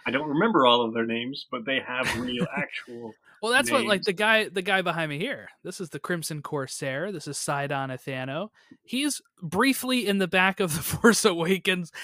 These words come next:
Speaker 2: and doesn't say a thing. And I just thought he looked really cool. And he's, like, my favorite sequel trilogy background character.
Speaker 1: <laughs>
Speaker 2: And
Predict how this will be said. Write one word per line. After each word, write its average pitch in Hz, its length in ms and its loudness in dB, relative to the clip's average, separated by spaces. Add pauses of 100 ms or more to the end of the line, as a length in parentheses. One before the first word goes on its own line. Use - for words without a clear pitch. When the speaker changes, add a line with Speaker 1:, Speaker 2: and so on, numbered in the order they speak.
(280)
Speaker 2:
and 170 400 4 (500)
doesn't 208 360 4
say 180 240 6
a 156 100 2
thing. 135 460 0 (340)
And 143 440 0 (180)
I 156 160 4
just 196 180 -2
thought 202 140 4
he 180 60 4
looked 175 200 0
really 165 220 -2
cool. 160 320 -4
And 131 120 -8
he's, 147 260 -4
like, 151 200 -4
my 147 100 -4
favorite 147 400 -6
sequel 180 360 -8
trilogy 156 520 -6
background 139 600 -6
character. - 580 -14
Speaker 1:
<laughs> - 600 -18
Speaker 2:
And 175 600 2